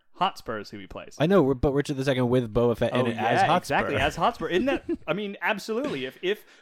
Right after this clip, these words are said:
Speaker 1: Boba Fett were in Richard the Second, he would play Hotspur,
Speaker 2: Oh,
Speaker 1: for
Speaker 2: yeah.
Speaker 1: sure.
Speaker 2: Oh, oh, yeah.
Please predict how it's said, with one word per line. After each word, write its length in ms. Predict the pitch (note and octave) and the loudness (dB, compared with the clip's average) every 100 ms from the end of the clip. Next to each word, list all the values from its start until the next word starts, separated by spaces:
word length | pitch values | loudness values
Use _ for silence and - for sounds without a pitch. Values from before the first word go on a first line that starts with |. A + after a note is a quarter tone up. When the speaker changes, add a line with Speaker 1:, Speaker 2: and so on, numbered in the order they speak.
| - | -4
Speaker 1:
Boba 180 | F#3+ D#3+ | -4 -2
Fett 160 | F3 | -4
were 140 | D3 D3 | 0 0
in 140 | E3+ | 0
Richard 220 | C#3+ A#2+ | -2 -4
the 20 | |
Second, 280 | - A#2 A2+ | -10 -8 -8
he 180 | A#2 B2+ | -6 -4
would 120 | A#2+ | -4
play 160 | A2+ B2+ | -6 -4
Hotspur, 320 | A#2 B2 - - | -4 -4 -6 0
Speaker 2:
Oh, 120 | C3+ | 2
Speaker 1:
for 40 | |
Speaker 2:
yeah. 140 | A2+ A2 | 2 0
Speaker 1:
sure. 200 | B2 G2+ - | -4 -6 0
Speaker 2:
Oh, 260 | D3 F2 E2+ | 0 0 -2
oh, 260 | C3 F#2 | -2 -2
yeah. 360 | E2 G#2 F2+ F2+ | -4 -8 -8 -12